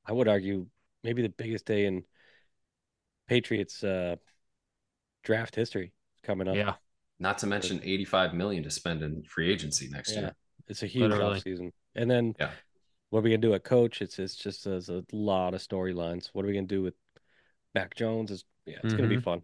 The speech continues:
Speaker 1: It's gonna be fun.
Speaker 3: It's gonna be fun. Tons, tons of upheaval, opportunity, plenty of things to speculate on.
Speaker 1: Yeah.
Speaker 3: Um,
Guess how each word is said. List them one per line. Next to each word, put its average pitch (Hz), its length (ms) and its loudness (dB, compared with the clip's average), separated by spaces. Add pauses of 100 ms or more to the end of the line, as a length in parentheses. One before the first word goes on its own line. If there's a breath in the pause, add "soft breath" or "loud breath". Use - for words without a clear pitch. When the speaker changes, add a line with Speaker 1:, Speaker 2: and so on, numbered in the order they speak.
Speaker 1:
It's 143 120 -6
gonna 165 160 8
be 117 120 2
fun. - 280 -10 (320)
Speaker 3:
It's - 100 -6
gonna 80 160 -2
be 80 60 -2
fun. 73 240 -4 (200)
Tons, 95 340 2
tons 101 220 2
of 95 100 4
upheaval, 87 580 4
opportunity, 82 800 -2 (180)
plenty 92 240 0
of 76 60 -4
things 78 280 -2
to 78 260 0 (220 soft breath)
speculate 78 680 2
on. 76 280 -2 (540 soft breath)
Speaker 1:
Yeah. 90 220 2
Speaker 3:
Um, 76 240 -4